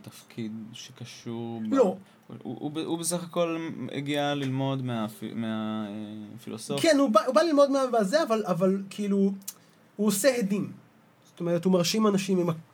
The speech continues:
Speaker 2: הדיבור שלו. יש שם המון התעסקות באיך לדבר, ואיך לטעון נכון, ולה-,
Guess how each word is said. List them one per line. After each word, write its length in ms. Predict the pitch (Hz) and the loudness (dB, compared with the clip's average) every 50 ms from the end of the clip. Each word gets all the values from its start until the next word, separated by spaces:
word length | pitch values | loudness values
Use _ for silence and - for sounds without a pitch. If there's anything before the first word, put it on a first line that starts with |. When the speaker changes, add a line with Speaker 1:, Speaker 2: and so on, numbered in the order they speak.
| _ - | _ -6
Speaker 2:
הדיבור 400 | - 165 135 147 185 190 196 190 | -4 -2 2 6 8 8 8 8
שלו. 240 | 196 - 160 120 - - - _ _ _ _ _ _ _ _ _ - | 6 2 -2 -8 -10 -14 -20 _ _ _ _ _ _ _ _ _ -4
יש 60 | 220 | 0
שם 120 | 311 277 | 2 4
המון 180 | 240 220 233 262 | 4 4 4 2
התעסקות 380 | 233 - - - - 233 - 190 | 2 -2 -4 -6 -6 -6 -2 -2
באיך 380 | 202 202 - - 170 170 - | -2 -2 0 -4 -4 -2 -2
לדבר, 420 | 202 165 170 156 135 180 165 156 156 | 0 0 0 0 2 0 0 0 -2
ואיך 240 | 160 - 185 190 220 | -4 -6 -6 -2 0
לטעון 400 | 208 196 - - - 214 208 202 | 0 -2 -2 0 2 2 2 2
נכון, 340 | 208 196 - 202 180 151 147 | 0 -2 0 0 0 0 0
ולה-, 280 | 147 143 139 147 151 | -4 -6 -6 -4 -6